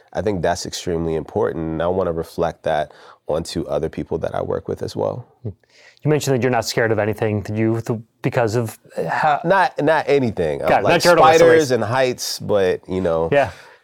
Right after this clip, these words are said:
Speaker 1: most things,
Speaker 2: So
Speaker 1: no.
Speaker 2: tell me a little bit about what, uh, enabled you to develop that kind of, uh, you know, iron, uh, persona.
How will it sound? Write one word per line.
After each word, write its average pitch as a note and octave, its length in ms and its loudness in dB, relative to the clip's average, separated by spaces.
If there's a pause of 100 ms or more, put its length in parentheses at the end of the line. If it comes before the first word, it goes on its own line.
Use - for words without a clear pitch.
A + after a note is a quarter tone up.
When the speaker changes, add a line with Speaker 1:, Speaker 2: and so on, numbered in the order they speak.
Speaker 1:
most G2 240 -4
things, F2 240 -4
Speaker 2:
So - 120 -8
Speaker 1:
no. E3 60 0
Speaker 2:
tell F3 140 0
me F#3+ 100 2
a F3+ 40 4
little F3 140 4
bit D3+ 80 4
about B2+ 260 4
what, C3 240 2
uh, - 680 -8
enabled D3+ 560 2
you C3 60 2
to C3 60 2
develop A#2 380 2
that A2+ 160 0
kind A2+ 300 0
of, G#2+ 480 -2
uh, B2 60 -4
you A#2+ 140 -4
know, G2+ 200 -2 (260)
iron, G#2+ 560 -2 (160)
uh, A2 340 -2 (300)
persona. A#2 560 -2